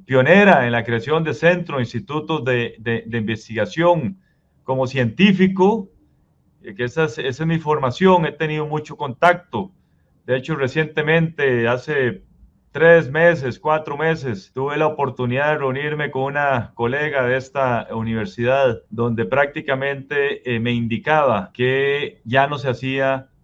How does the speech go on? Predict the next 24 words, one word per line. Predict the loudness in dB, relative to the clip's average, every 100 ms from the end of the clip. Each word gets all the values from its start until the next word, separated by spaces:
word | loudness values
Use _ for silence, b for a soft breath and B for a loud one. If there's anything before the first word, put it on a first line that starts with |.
| _
investigación, | -8 -4 -4 -4 -4 -4 -4 -2 -2 -2 -10 -20 _ _ _ _
que | -4 0
ya | 0
no | 2
había | 2 2 -2 -2
colaboración | -2 0 0 -2 -4 -2 -2 -2 -8
internacional, | -6 -6 -6 -8 -6 -8 -6 -4 -2 -2 -6 -12 _ _ _ _ _ _
eh, | -8 -8 -8 -8
eh, | -6 -4 -4 -4
y | -2
lo | 2 4
mismo | 4 4 2
estaba | -2 2 2 2
ocurriendo | -2 -4 -2 -2 -2 -2 -2 -4
en, | -4 -4 -4 -8 -10
no | -4 -4
solo | -2 -4
en | -4
el | -2
campo | -2 -2 -2
de | 0
los | 0 -4 -10 -6
derechos | -2 -2 -4 -12
humanos, | -2 0 0 -4 -6